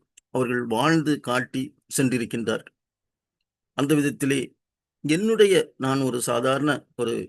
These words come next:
மனிதனாக இருந்தாலும் கூட, என்னுடைய வாழ்க்கை அனுபவத்திலிருந்து இந்த தமிழ் சமூகத்தை நான் பார்க்கிற போது,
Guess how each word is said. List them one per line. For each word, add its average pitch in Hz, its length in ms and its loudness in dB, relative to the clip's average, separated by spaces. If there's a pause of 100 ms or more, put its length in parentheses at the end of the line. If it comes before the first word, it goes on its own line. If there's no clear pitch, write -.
(140)
மனிதனாக 120 840 -2
இருந்தாலும் 113 400 -4
கூட, 127 200 0 (720)
என்னுடைய 175 540 4
வாழ்க்கை 131 440 -2
அனுபவத்திலிருந்து 120 720 -4 (280)
இந்த 139 340 0
தமிழ் 135 300 2
சமூகத்தை 135 460 0
நான் 123 220 -2
பார்க்கிற 120 420 -4
போது, 113 280 -6